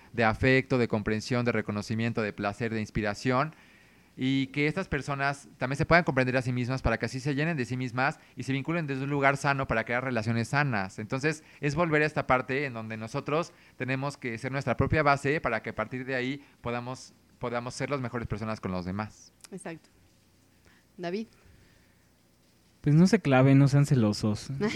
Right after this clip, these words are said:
Speaker 3: La
Speaker 2: se
Speaker 3: verdad.
Speaker 2: claven.
Speaker 3: Sí, no, es que eso de los celos te lleva a, a lugares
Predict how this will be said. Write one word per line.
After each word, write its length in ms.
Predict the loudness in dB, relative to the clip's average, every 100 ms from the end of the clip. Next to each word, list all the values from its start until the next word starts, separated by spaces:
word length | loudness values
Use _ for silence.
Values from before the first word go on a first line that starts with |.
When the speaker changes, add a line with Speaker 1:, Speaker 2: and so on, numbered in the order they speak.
| 6
Speaker 3:
La 100 | 8
Speaker 2:
se 60 |
Speaker 3:
verdad. 240 | 10 8 4
Speaker 2:
claven. 260 | 0 -6 -12 -16 -6
Speaker 3:
Sí, 300 | 2 4 6
no, 160 | 6
es 120 | 4 4
que 360 | 4 4 0 _ -6
eso 540 | -4 -2 0 0 0
de 100 | -2
los 160 | -2 -2
celos 300 | -2 -4 -4
te 160 | -4 0
lleva 640 | 2 2 2 2 0 -2
a, 140 | -4
a 160 | -6 0
lugares 720 | 4 6 6 4 2 -4 -18